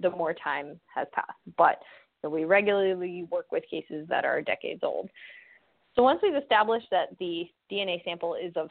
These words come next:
sufficient quality, another part of that is also making sure that it is from a single person. We do work with mixed samples as well, uh, with two-person mixtures, but we need to know who the second contributor is.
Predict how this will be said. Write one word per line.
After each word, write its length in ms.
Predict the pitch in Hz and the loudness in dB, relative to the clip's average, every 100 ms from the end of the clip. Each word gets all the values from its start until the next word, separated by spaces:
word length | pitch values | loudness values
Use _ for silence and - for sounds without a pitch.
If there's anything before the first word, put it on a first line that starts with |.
| - | -10
sufficient 320 | - 160 156 | -10 -6 -6
quality, 720 | - 175 160 180 214 240 277 - - | 0 4 6 6 4 2 -2 -6 -8
another 280 | 202 196 196 | 2 4 4
part 240 | 196 196 185 | 0 -2 0
of 80 | |
that 200 | 165 160 | 0 0
is 120 | 160 160 | 0 -2
also 300 | 165 - 160 | -6 -6 -8
making 340 | 160 156 156 - | -8 -10 -14 -2
sure 480 | 170 160 160 156 160 _ _ - 156 | 2 4 4 2 -6 _ _ -12 2
that 320 | 151 139 - - - | 4 6 2 -2 -4
it 180 | 170 151 | 0 2
is 220 | 147 147 147 | 2 0 0
from 200 | 175 160 | 2 2
a 100 | 160 - | 0 -2
single 280 | 180 165 156 | -2 2 2
person. 720 | - - 175 - 262 294 339 _ - - _ | 0 0 0 2 2 2 -2 _ -20 -20 _
We 180 | 185 202 | 2 2
do 280 | 170 196 226 | 4 6 8
work 320 | 202 202 202 | 8 6 4
with 180 | 190 190 | 0 2
mixed 260 | 170 170 _ _ | 0 0 _ _
samples 460 | 175 175 170 170 165 | 0 2 4 4 4
as 160 | 156 156 147 | 2 2 2
well, 520 | 143 143 170 339 - _ - | 6 6 6 4 0 _ 0
uh, 140 | 160 151 | 4 4
with 140 | 151 - - - | 2 -2 -8 -6
two-person 560 | 196 247 233 240 233 | 0 4 4 2 0
mixtures, 480 | 240 240 - 254 254 247 | 0 0 4 6 6 4
but 140 | 160 | 2
we 160 | 170 175 | 2 0
need 320 | 165 165 165 - | 0 -2 -4 -4
to 40 | |
know 320 | 165 151 147 156 | 0 2 2 2
who 160 | 190 175 | 2 2
the 120 | 147 - | 2 -2
second 300 | 165 143 160 | -2 -2 -6
contributor 540 | 165 196 196 202 208 | -8 -4 0 2 4
is. 240 | 214 214 | 4 2